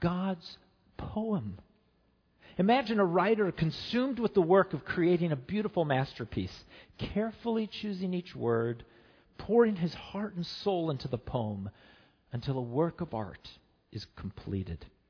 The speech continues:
That's what God is doing with you. And he's placed you in his body, the local church, so that you might grow and blossom into the work of art that he created you to be.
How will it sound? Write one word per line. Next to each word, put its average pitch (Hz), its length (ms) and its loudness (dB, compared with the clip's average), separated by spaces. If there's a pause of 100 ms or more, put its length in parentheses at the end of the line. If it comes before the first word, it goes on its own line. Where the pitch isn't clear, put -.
(800)
That's 151 460 0
what 123 360 -10
God 143 680 -2 (280)
is 127 180 -4
doing 147 420 -2
with 139 140 -2 (100)
you. 131 500 -2 (380)
And 156 80 2
he's 160 180 2
placed 226 500 4
you 214 100 4
in 208 80 6
his 175 180 4
body, 160 540 4
the 123 80 -2
local 143 340 0
church, - 640 -6 (340)
so - 180 -2
that 135 140 -4
you 165 120 -2
might 160 220 2 (180)
grow 147 600 -2 (180)
and 139 200 0
blossom 160 840 0 (120)
into 147 220 -4
the 123 80 -2
work 123 380 2
of 175 140 2 (100)
art 180 540 -8 (720)
that 139 100 -2
he 170 100 -6
created 190 760 -6
you 156 120 -8
to 127 80 -10
be. 92 320 -8